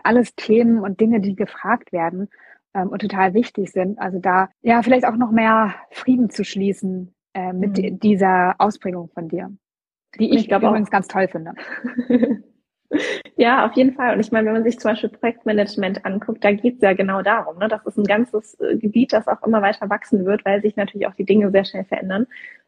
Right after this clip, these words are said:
Speaker 2: Und, ähm, dafür sind Generalisten super. Auf jeden Fall. Ich würd auch vielleicht noch mal einfach, ähm, Revue passieren lassen. Du hast ja wahrscheinlich auch schon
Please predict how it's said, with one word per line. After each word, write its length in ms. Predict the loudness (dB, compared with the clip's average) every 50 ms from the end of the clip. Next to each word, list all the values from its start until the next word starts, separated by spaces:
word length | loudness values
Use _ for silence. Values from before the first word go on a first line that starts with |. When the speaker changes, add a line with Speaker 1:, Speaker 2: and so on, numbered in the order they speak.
| _ 0
Speaker 2:
Und, 380 | 2 2 4 4 2 0 -2 -4 -4 -4
ähm, 560 | -2 -2 -2 -2 -4 -4 -4 -6 -6 -6 -2 0
dafür 280 | 0 0 2 2 2
sind 160 | 4 4 2 2
Generalisten 560 | 0 0 0 0 0 -2 -2 -2 -2 0 2
super. 440 | 2 2 0 -2 -6 -6 -8 -12 _ _ _ _ -8
Auf 120 | -4 0
jeden 160 | 2 2 2 2
Fall. 380 | 2 0 0 0 0 -2 -6 -12 -20 -20 -20 _
Ich 80 | 2 2
würd 140 | 2 2
auch 120 | 2 -4 -2
vielleicht 300 | 0 0 0 0 0 -4
noch 100 | -2 -2
mal 200 | 0 0 0 -2
einfach, 360 | -2 -4 -6 -6 -8 -12 -12 -12 -6 -2
ähm, 420 | -2 0 0 0 0 0 -2 -2 -2 -4
Revue 380 | -4 0 0 0 0 0 -4
passieren 420 | -4 -6 -8 -8 -2 0 0 2 2
lassen. 300 | 2 0 0 0 -2 0
Du 60 | 0
hast 120 | 0 -2
ja 60 | -2 -2
wahrscheinlich 380 | -2 -2 -2 -4 -4 -2 -4
auch 120 | -6 -6 -4
schon 260 | -2 -2 -2 -2